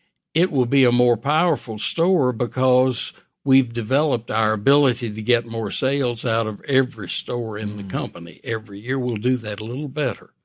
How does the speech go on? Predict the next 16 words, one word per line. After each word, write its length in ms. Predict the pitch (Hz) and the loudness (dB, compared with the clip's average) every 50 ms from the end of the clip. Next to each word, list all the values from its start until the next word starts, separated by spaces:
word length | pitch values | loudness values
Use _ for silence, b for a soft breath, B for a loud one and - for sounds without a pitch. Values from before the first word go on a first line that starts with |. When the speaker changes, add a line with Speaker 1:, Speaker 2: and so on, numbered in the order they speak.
| _ - 135 | _ -12 -8
Speaker 2:
Mm. 280 | 131 123 123 110 95 - _ _ _ _ | -6 -6 -6 -6 -8 -12 _ _ _ _
Speaker 1:
So 460 | - - - 139 127 127 120 120 117 _ _ _ - | -10 -6 0 2 2 2 2 0 -4 _ _ _ 0
I 100 | 135 131 | 0 0
think 320 | 127 - 202 208 196 202 | 2 4 4 4 4 4
you 160 | - 135 139 143 | 4 4 6 6
have 540 | 127 127 151 156 151 135 - - - - - | 4 4 4 4 4 2 0 -4 -8 -8 -4
to 360 | - 127 117 107 101 98 92 B B B B B B B B B B B B B B B | 0 2 4 4 4 2 0 B B B B B B B B B B B B B B B
feed 640 | B - - - 185 190 185 180 175 170 147 143 120 B B B B B B | B -6 2 4 6 6 6 6 4 2 0 -2 -6 B B B B B B
your 280 | - 127 131 131 127 120 | 0 4 4 6 6 4
base 760 | 107 101 131 131 131 113 85 82 - - - - - - - _ _ _ _ _ _ _ _ _ _ _ _ _ _ _ _ _ - | 4 4 4 6 6 4 2 -2 -4 -4 -4 -4 -4 -6 -10 _ _ _ _ _ _ _ _ _ _ _ _ _ _ _ _ _ 0
even 480 | 156 151 165 160 135 135 127 123 123 | 2 4 4 4 6 6 6 6 4
as 720 | 127 - - 117 120 120 120 113 117 113 101 - - - - - | 2 0 2 4 4 6 6 6 4 2 0 -2 -4 -6 -8 -8
you're 380 | 131 117 117 117 117 110 110 107 _ _ _ _ _ - | -4 -2 0 2 2 0 -2 -6 _ _ _ _ _ -18
creating 720 | - - - 156 156 156 147 135 113 113 113 113 117 120 | -12 -6 -2 2 4 6 6 6 6 4 4 4 4 6
new 200 | 123 135 139 127 | 8 8 8 6
stores. 840 | 107 - - - 139 120 113 98 85 82 - - - - - - - | 4 0 -2 2 2 2 2 2 -2 -6 -10 -10 -8 -8 -8 -8 -12